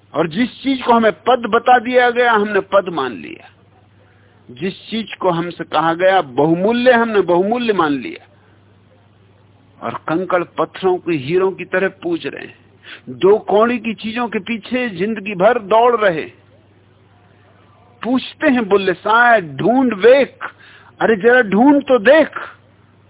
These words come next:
जहां दी ठौर किथे। ये तेरा सारा संसार, इसका स्रोत कहां है?" इसका स्रोत आत्मसम्मोहन में। अनहुंदड़ा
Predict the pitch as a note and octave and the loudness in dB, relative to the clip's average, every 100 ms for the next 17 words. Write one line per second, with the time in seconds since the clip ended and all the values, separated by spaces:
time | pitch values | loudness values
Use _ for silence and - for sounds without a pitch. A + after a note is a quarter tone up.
0 | _ _ _ _ B2 - G#3+ A#3+ A#3+ C4 | _ _ _ _ -6 0 2 4 2 -2
1 | - - G#3 C#4 - A#3 - - - _ | -4 0 2 2 0 -10 -8 -12 -12 _
2 | _ _ _ _ _ D#3 A#3 C4 G3 G3+ | _ _ _ _ _ -10 -8 -4 0 2
3 | B3 A#3 F#3+ G3+ A#3 G#3 G#3 G#3 G#3 A3+ | 2 0 0 2 0 0 -6 -4 2 4
4 | C4 C4 B3 - - G3 - A#3+ - - | 6 4 2 -4 -10 -12 -6 -6 -6 -8
5 | G3+ C4 C#4+ - G#3+ E3 G#2 - - _ | 0 0 0 -2 -2 -2 -6 -12 -20 _
6 | - C#3+ - E3+ D#3+ - F#3+ G3 - - | -16 -16 -12 -12 -12 -10 -8 -6 -10 -10
7 | C#3 E3+ F#3 E3+ E3+ F3 F3+ E3+ - G2 | -8 -6 -8 -10 -10 -4 -4 -4 -8 -14
8 | - _ _ _ _ _ _ _ _ _ | -20 _ _ _ _ _ _ _ _ _
9 | _ _ _ _ _ _ _ _ _ _ | _ _ _ _ _ _ _ _ _ _
10 | _ _ _ _ _ _ - G#3+ D4 A3+ | _ _ _ _ _ _ -4 0 2 4
11 | E3+ G3 G3+ A#3+ G#3 | 4 4 4 6 4